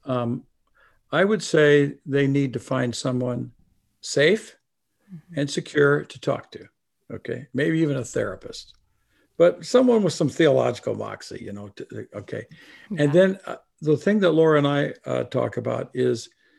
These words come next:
Speaker 1: um, they need to form a pocket of Tov. They need to
Speaker 2: Okay.
Speaker 1: find a couple other people, maybe
Speaker 2: Yeah.
Speaker 1: a small group, where they can practice Tov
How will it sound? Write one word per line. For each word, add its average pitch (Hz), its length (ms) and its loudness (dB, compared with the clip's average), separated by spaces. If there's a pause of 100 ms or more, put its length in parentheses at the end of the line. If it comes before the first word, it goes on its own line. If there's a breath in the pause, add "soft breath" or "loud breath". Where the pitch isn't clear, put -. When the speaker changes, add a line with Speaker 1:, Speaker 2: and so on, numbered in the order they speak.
(560)
Speaker 1:
um, 127 400 -4 (340)
they 131 140 -2
need 143 280 0
to 135 80 -4
form 131 580 -4 (180)
a - 80 -2
pocket 123 640 -6 (100)
of 110 200 -14
Tov. 110 300 -8 (1040)
They 127 100 -2
need 143 200 0
to 147 80 -4
Speaker 2:
Okay. 139 80 -8
Speaker 1:
find 139 180 0
a 131 40 -6
couple 139 320 -2
other 170 200 2
people, 180 520 0
maybe 127 300 -4
Speaker 2:
Yeah. 147 140 0
Speaker 1:
a 143 40 0
small 151 440 0
group, 175 360 0 (460)
where 147 300 6
they 151 220 6
can 175 200 0
practice 151 580 0
Tov 135 500 -2